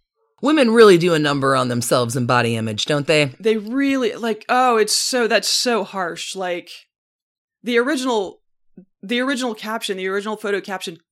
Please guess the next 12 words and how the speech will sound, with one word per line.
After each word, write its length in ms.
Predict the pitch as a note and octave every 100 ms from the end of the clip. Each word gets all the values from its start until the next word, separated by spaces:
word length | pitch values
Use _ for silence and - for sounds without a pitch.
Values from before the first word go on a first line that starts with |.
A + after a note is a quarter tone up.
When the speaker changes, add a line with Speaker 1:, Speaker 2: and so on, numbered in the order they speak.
| _
Speaker 2:
that 280 | A3 B3 C4+
is 140 | B3+
a 60 | A3
great 320 | F#3 G3 -
message. 720 | F#3+ F3 F3 - - - - - _ _ _ _ _ -
I, 160 | G#3+ G3+ F#3 -
I 120 | G#3+
did 200 | G#3 A3+
six 580 | - - - C#4+ - -
months 500 | A3+ A3+ A#3+ A#3+ -
of 300 | A3+ F#3+ E3+
work 400 | F3+ G3+ C4+ _